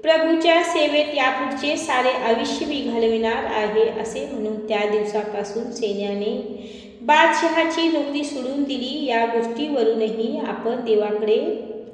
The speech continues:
लक्ष पुरविले असता देव आपल्या संकटी कसा काय धावून येतो हे लक्षात येण्यासारखे आहे. एकदा तर एक भक्त म्हणाला, "माझे अंग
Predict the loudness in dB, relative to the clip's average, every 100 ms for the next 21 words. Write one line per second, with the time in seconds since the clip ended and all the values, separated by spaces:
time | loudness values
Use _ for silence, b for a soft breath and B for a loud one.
0 | -6 -6 -2 -4 -2 0 2 2 2 2
1 | -2 -6 -2 0 0 4 6 6 2 0
2 | -2 -2 -4 -4 -4 -2 -4 -4 -4 -4
3 | -4 -4 -4 -2 0 0 0 -2 -2 -4
4 | -2 -4 0 0 0 -4 -4 -2 0 0
5 | -2 -2 -4 -6 -2 -2 -2 -2 -2 0
6 | 0 0 -4 -8 -10 B B B B B
7 | -4 2 2 4 4 6 6 4 4 2
8 | 2 -2 -6 -2 0 0 2 0 2 2
9 | 0 0 0 0 0 0 0 0 -2 -2